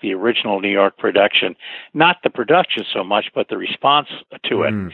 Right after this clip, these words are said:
Speaker 1: that he never wanted it done in New York again. And so, um, uh, he eventually, through a lot of cajoling, uh, K-, uh, Carrie Perloff managed to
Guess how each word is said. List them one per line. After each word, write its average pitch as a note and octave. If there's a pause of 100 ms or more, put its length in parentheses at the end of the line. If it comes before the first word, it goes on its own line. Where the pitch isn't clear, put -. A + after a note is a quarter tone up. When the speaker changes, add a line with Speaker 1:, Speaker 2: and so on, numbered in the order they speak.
(260)
Speaker 1:
that A2
he A2+
never A#2
wanted G#2+
it G2
done G2
in F#2+
New F2+
York F2+
again. F#2+ (440)
And A#2+
so, B2+
um, G2+ (480)
uh, G2+
he A#2+
eventually, B2
through G#2+
a F#2
lot A#2+
of A#2
cajoling, F#2 (420)
uh, F2+
K-, -
uh, G2+ (100)
Carrie A2
Perloff G2
managed G2
to F#2+